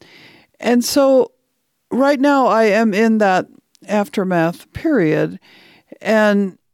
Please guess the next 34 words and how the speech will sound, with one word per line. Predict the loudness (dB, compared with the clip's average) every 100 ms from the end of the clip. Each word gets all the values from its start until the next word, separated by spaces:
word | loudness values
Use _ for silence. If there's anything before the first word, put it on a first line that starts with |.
| _ _ _ _ _ _ -6
I | 0 2 2 0 -4
have | -6 -6 -4
been | 0 0
experienced, | 0 -4 -2 0 2 0 -4 -10
um, | -6 -4 -4 -6 -10 _
experiencing | -12 -12 -4 0 0 -2 -6 -8 -10 -18 _ _ _ _ _ _ _
in | -2 0
the | 2
last | 2 2 0 -4 -18 _
couple | -10 -6 -4 -4
of | -4
weeks | -6 -2 0 0 -4
a | -6
bit | -4
of | -4
a | -2
lull, | -2 -2 -2 -2 -2 -2
a | -2
little | -2 -2
bit | -2 -2
of | -2 -2
a, | -2 -4 -10 -20 -20 _ -10
um, | -6 -4 -4 -8 -14 _ -10
the, | -6 -6 -10 -20 -12
it, | -6 -6 _
the | -10 -6
contrast | -6 -2 0 0 0 0 0 -4
to |
the | -6
drive | -6 -4 -2 0 0 -2
that | -2
I | -2
<laughs> |
had | -2 -2 -2 -4